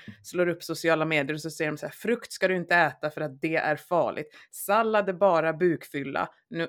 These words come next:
nu är det det för oss som är opererade. Det finns bättre grejer att äta än sallad. Men,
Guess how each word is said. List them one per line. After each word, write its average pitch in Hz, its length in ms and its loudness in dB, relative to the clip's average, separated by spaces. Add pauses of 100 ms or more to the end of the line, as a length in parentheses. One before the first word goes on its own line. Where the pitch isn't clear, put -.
nu 160 180 -4
är 151 120 4
det 139 60 0
det 139 120 -4
för 143 100 -6
oss 143 120 -8
som 147 120 -6
är 135 40 -4
opererade. 139 540 2
Det 147 80 -10
finns 135 200 -12
bättre 151 320 -8
grejer 135 220 -6
att 135 200 -6
äta - 100 -14
än 139 160 -6
sallad. 156 460 -2 (320)
Men, 160 280 -2